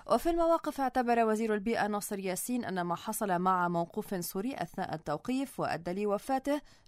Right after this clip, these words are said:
جريمة يرفضها العقل وتنافي حقوق الإنسان، مشدداً على أن المطلوب من النيابة العامة إجراء تحقيق جدي من قبل القضاء العدلي وليس العسكري،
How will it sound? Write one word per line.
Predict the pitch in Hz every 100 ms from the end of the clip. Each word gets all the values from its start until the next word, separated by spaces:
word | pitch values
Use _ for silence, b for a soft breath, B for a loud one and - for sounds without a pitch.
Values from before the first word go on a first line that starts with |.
| 175
جريمة | 170 165 156 202 240 277
يرفضها | 214 - - 190 208
العقل | 226 240 - 294 311
وتنافي | 247 151 156 165 190 226
حقوق | - - 226
الإنسان، | 233 233 226 294 180 151 B B B
مشدداً | 240 262 - 349 311 254 262 262
على | 160 165
أن | 165 165
المطلوب | 160 160 160 - 254
من | 175
النيابة | 151 151 156 170 185
العامة | 214 208 247 262 294 B B -
إجراء | 240 294 359
تحقيق | 294 220 - 247 -
جدي | 247 247 240 226 202
من | 151
قبل | 156 208 190 160
القضاء | 160 175 185 -
العدلي | 170 165 170 214 269
وليس | 262 254 294 339 -
العسكري، | 165 120 - - 180 254